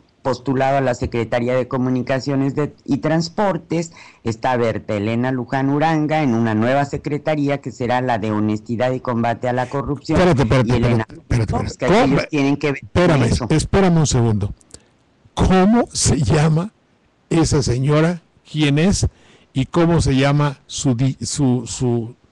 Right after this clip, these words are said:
Speaker 2: su, el área en que va a trabajar? Repítelo.
Speaker 1: Berta Elena Luján Uranga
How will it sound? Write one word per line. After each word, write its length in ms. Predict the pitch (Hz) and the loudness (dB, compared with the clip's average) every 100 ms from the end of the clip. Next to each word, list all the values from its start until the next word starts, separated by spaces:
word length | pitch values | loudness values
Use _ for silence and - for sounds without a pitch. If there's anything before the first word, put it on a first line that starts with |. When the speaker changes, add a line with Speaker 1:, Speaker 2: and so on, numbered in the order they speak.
| _ _ _ _ _ | _ _ _ _ _
Speaker 2:
su, 320 | - - 123 | -12 -4 -4
el 240 | 113 127 143 | 0 0 2
área 220 | 156 139 | 2 2
en 80 | 113 | 2
que 100 | 131 | 0
va 80 | |
a 40 | 123 | 2
trabajar? 500 | 131 120 135 110 - _ _ | 0 -2 -2 -4 -6 _ _
Repítelo. 560 | 147 139 185 139 98 - _ | -2 0 0 0 -2 -8 _
Speaker 1:
Berta 320 | 143 170 - | -2 -2 -4
Elena 320 | 170 202 - 262 | -10 -10 -8 -4
Luján 420 | 247 - 202 196 | -2 0 0 2
Uranga 580 | 185 180 175 180 247 | 2 2 2 0 0